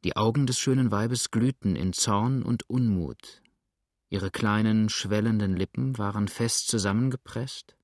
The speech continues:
ihre feingeschnittenen Augenbrauen berührten sich fast, und der zierliche Fuß stampfte mehrmals in rücksichtslos ausbrechendem Unmut den teppichbelegten Boden.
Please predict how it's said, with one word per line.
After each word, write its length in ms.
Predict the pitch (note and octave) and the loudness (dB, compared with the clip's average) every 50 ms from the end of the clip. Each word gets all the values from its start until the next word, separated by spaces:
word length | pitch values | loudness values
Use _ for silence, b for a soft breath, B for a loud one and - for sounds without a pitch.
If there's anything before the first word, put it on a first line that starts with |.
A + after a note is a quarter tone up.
| _ _ _ _ _ _ _ _ _ _ _ | _ _ _ _ _ _ _ _ _ _ _
ihre 160 | - G#2 G#2 | -4 -4 -4
feingeschnittenen 920 | - - A2+ A#2 B2 B2 A#2 G#2+ - B2 A#2+ A2+ - A#2 G#2+ G#2 G2 G2+ - | -2 0 0 2 2 2 2 0 0 0 -2 0 0 0 0 2 2 0 0
Augenbrauen 760 | - G2 G#2 A2 B2 B2+ A#2 G#2 G#2 G#2 A2 A#2 B2 C3 B2 | 0 -2 -2 -2 -2 -4 -4 -2 -2 0 0 2 2 2 2
berührten 480 | A#2 G#2+ G2+ G#2+ A#2 C3 - - C#3 | 0 2 2 2 0 0 0 -2 -2
sich 260 | C3 C3 C3+ - - - | -2 -2 -4 -6 -8 -8
fast, 540 | - B2+ - D#3+ - - - - - - b b b b b b b b b | -6 -4 -4 -4 -6 -8 -12 -14 -16 -20 b b b b b b b b b
und 140 | - G#2+ - | -8 0 0
der 120 | A2+ G2+ | 0 0
zierliche 480 | - - - D3 C#3+ C#3 C#3 - D3 C3+ | 0 0 0 2 2 0 0 -2 -4 -6
Fuß 380 | - - - C3 C3+ C#3+ - - | -6 -4 -2 -2 -2 0 -2 -4
stampfte 640 | - - - - A2+ A#2 C3+ C#3 - - - D#3 | -6 -6 -4 -2 0 0 0 -2 -4 -4 -2 0
mehrmals 540 | D3 C3 A#2 A2 A2+ A#2+ C3+ C3+ C#3 C#3+ - | 2 2 2 2 2 2 0 0 -2 -2 0
in 140 | B2 A#2+ A2+ | 0 0 0
rücksichtslos 800 | - C#3 C3 - - - D#3 - - - - B2+ C3+ C#3 - - | 0 -2 -2 -2 -2 -2 -2 -2 -4 -4 0 2 2 2 2 0
ausbrechendem 800 | - F#2 A#2 C3 - - - - A#2 A#2 - C3 A#2+ A2 A2+ - | -2 -2 -2 -2 -2 -4 -4 -4 -4 -2 -2 -2 0 0 0 0
Unmut 480 | - G#2+ A2 A2+ A2+ A2+ A2+ A#2 - - | 0 2 2 2 2 2 0 0 -2 -2
den 160 | A2+ A2 - | -2 -2 -2
teppichbelegten 840 | - G#2+ - F#2+ F#2 - - F#2+ F2+ F#2 F2+ - - - G2+ G2 | -4 -6 -6 -6 -10 -8 -6 -4 -4 -4 -4 -6 -8 -8 -8 -6
Boden. 420 | - F#2 D#2+ E2 - - - G2 | -6 -6 -8 -8 -10 -12 -14 -14